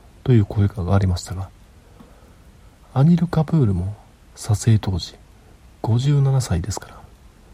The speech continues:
逆に考えれば、キーファー・サザーランドが役柄に対して若すぎた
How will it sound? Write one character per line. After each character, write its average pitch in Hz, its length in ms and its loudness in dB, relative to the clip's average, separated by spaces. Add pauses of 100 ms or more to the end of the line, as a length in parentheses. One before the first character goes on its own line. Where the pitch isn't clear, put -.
(200)
逆 123 240 0
に 165 80 4
考 156 200 0
え 139 60 2
れ 98 60 0
ば、 98 160 -10 (760)
キ 180 260 0
ー - 20 -4
フ - 80 -8
ァ 170 160 2
ー・ - 20 -2
サ 160 160 -4
ザ 165 200 0
ー - 40 -2
ラ 98 80 2
ン 87 80 2
ド - 80 -4
が 98 280 -8 (440)
役 113 240 0
柄 117 220 4
に 104 60 0
対 92 180 -2
し - 140 -10
て - 200 -14 (640)
若 110 240 0
す - 120 -6
ぎ 95 120 -2
た - 200 -12